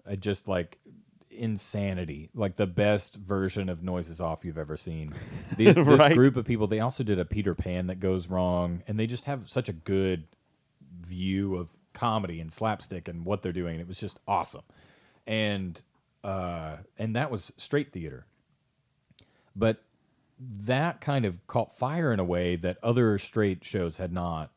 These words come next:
Speaker 2: Yeah.
Speaker 1: done, you know? I mean, it was, it was like, "This was hilarious. I've never seen anything like this." And, and other people then started to latch onto it and to go to see it.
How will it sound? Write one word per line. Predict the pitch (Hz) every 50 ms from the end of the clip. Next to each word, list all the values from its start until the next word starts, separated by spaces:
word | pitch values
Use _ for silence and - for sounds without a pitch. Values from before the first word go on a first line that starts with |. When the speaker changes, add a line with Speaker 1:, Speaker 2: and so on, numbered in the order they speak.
| _ _
Speaker 2:
Yeah. | - 131 135 113 101 92 98
Speaker 1:
done, | 92 113 120 139 127 92 82 78
you | 80
know? | 80 82 82 85
I |
mean, | 85 90 87
it | 90 90
was, | 90 82 80 - -
it | - 95 90
was | 85 78 78
like, | 73 76 - -
"This | 107 - -
was | 85 80 78 - - - - -
hilarious. | - 95 104 117 123 123 120 117 113 -
I've | 85 82
never | 82 73 69
seen | - - 135 135
anything | 131 123 110 117 120
like | 117 110 107 95
this." | 101 101 95 90 85 - -
And, | 87 82 80 - - _ _ _ _ _ _
and | 85 104 107 104 -
other | - 110 123 117 135 127
people | 110 - 131 120 107 104
then | 95 104 101 101
started | - - 110 101 95 95 87 -
to | 101 95 92 92 -
latch | 95 95 95 92 90 -
onto | 101 104 117 117 110 - 104 90
it | 87 90
and | 90 87
to | -
go | 92 95 90
to | 82 -
see | - - - 139 139 101
it. | 78 -